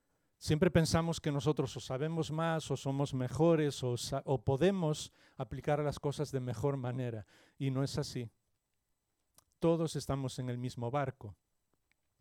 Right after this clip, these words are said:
Todos los animales, las personas, <laughs> ninguno es superior a otro.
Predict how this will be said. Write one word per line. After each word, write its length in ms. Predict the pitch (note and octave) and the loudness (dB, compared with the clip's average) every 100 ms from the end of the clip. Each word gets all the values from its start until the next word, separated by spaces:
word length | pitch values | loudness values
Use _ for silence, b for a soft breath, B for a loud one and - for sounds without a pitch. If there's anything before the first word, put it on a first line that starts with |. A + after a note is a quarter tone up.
| _ - _ _ _ _ | _ -20 _ _ _ _
Todos 260 | - C3+ B2+ | 10 12 12
los 200 | C3+ - | 6 2
animales, 640 | B2+ B2 C3+ D#3+ D#3+ D3+ | 0 2 4 4 4 4
las 200 | B2+ B2 | 2 0
personas, 880 | - B2 - D#3 E3 D#3+ D3+ - - - | 0 -2 2 0 0 0 -2 -4 -8 -10
<laughs> 1700 | - _ _ _ _ _ _ _ _ _ _ _ _ _ _ _ | -10 _ _ _ _ _ _ _ _ _ _ _ _ _ _ _
ninguno 420 | C3+ C3 C3 D#3 D3 | -4 0 2 4 2
es 80 | |
superior 480 | - B2+ C3 B2 B2 | 0 -2 -2 -2 -2
a 80 | A#2 | -4
otro. 260 | A2 - | -6 -10